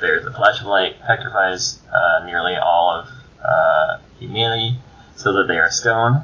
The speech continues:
And as Helen mentioned, we do see Trump in office. Uh, this is one of the, the first of several, uh, manga appearances of Trump that I both, uh,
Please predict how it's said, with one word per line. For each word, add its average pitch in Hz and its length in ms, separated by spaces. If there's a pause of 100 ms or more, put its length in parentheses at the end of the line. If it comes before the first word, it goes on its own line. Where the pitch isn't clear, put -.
(100)
And 92 100
as 85 160
Helen 90 280
mentioned, 110 520
we 120 80
do 123 140
see 107 180
Trump 90 240
in 92 60
office. 117 580
Uh, 87 260
this 92 160
is 90 120
one 90 240
of 87 80
the, 85 360 (380)
the - 80
first - 280
of - 100
several, 87 520 (880)
uh, 131 420
manga 110 680 (480)
appearances 117 720
of - 180
Trump 104 300
that - 100
I 87 320 (220)
both, 90 340 (180)
uh, 82 500